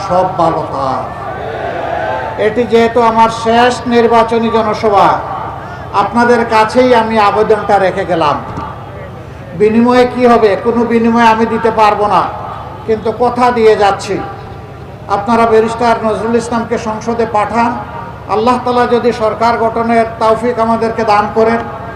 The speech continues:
আমি হব এখানকার দ্বিতীয় এমপি ইনশাআল্লাহ। দুই এমপি মিলে এখানে আপনাদের উন্নয়নের জন্য কাজ করব।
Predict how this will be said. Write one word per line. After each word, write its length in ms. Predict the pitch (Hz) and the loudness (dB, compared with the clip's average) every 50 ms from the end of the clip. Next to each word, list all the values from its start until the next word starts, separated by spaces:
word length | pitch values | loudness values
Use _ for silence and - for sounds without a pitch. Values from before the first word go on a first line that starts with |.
| - - - | -14 -10 -2
আমি 340 | 190 208 214 220 240 247 240 | 0 2 2 4 4 4 6
হব 180 | 233 220 226 | 4 4 4
এখানকার 580 | 226 220 208 208 220 214 - - 226 208 202 170 | 4 2 2 2 2 0 2 2 2 0 0 0
দ্বিতীয় 340 | 170 202 185 - 196 214 202 | -4 -6 -6 -2 0 2 2
এমপি 300 | 196 190 180 165 - 190 | 2 0 -2 -4 -6 -6
ইনশাআল্লাহ। 540 | 190 180 170 - 180 156 147 143 131 120 117 - - - - - 190 196 190 - - 160 - - - - - - - - - - - - - - - - - | -6 -6 -6 -4 -2 -2 -2 -2 -6 -8 -10 -12 -12 -14 -14 -12 -12 -10 -10 -8 -8 -8 -6 -6 -6 -6 -6 -6 -4 -4 -4 -4 -4 -2 -2 -2 -2 2 4
দুই 260 | 208 233 254 254 262 | 6 8 8 8 8
এমপি 300 | 254 254 233 - 254 254 | 6 6 4 4 2 2
মিলে 220 | 247 247 240 247 247 | 2 4 4 6 6
এখানে 380 | 247 240 240 240 240 240 233 | 6 6 4 4 2 4 4
আপনাদের 440 | 226 214 - 240 233 233 240 233 226 | 4 4 4 2 2 2 4 4 4
উন্নয়নের 540 | 233 220 220 226 226 233 226 226 226 220 - | 4 2 4 4 4 4 4 4 2 2 2
জন্য 240 | 226 220 214 214 214 214 | 0 -2 -2 -2 -2 0
কাজ 180 | 214 202 196 - - - | 2 2 2 2 0 0
করব। 320 | 208 185 175 165 156 - | -2 -2 0 0 0 -2